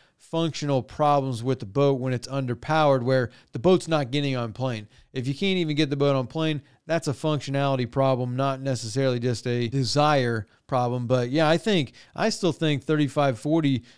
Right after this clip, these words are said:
is, is fine. For the most part, for most of us to get somewhere,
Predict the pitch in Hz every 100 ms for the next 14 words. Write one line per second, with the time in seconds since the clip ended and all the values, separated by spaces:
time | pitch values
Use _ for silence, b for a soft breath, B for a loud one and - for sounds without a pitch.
0 | B 135 120 - - 156 135 87 - 135
1 | 143 127 107 - b b - 143 127 131
2 | 180 180 190 190 135 135 147 165 185 175
3 | 185 - b b - 131 117 165 - 185
4 | 180 196